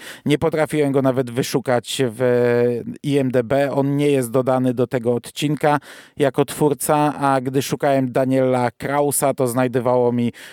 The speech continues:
różnych Danieli Krausów, tylko nie jego. E, także nie mam pojęcia w ogóle, kim jest ten człowiek. Natomiast w przypadku drugiego segmentu,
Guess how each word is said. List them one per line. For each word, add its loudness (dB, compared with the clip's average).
różnych -2
Danieli 0
Krausów, -2
tylko 0
nie 4
jego. 0
E, 2
także 0
nie 0
mam 0
pojęcia 0
w -6
ogóle, 0
kim -4
jest -2
ten 0
człowiek. 0
Natomiast 2
w -14
przypadku 0
drugiego 0
segmentu, 0